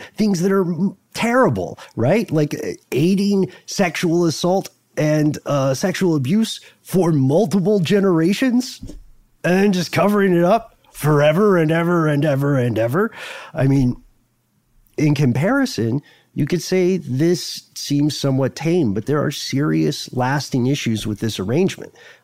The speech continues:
Like, here's the question. And we've used the phrase slippery slope before. I know some people hate it. I know sometimes it feels cliche,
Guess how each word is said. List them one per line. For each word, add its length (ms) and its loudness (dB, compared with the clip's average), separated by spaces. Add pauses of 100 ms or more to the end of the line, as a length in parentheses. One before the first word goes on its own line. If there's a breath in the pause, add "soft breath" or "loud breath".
Like, 240 -4
here's 280 0
the 80 0
question. 460 -2 (800)
And 140 2
we've 180 2
used 260 2
the 100 0
phrase 320 0
slippery 400 -4
slope 340 -4
before. 360 -4 (240 loud breath)
I 100 0
know 160 2
some 220 -2
people 300 -2
hate 260 -2
it. 160 -2
I 80 -4
know 140 0
sometimes 460 -2
it 80 -6
feels 240 -2
cliche, 560 -2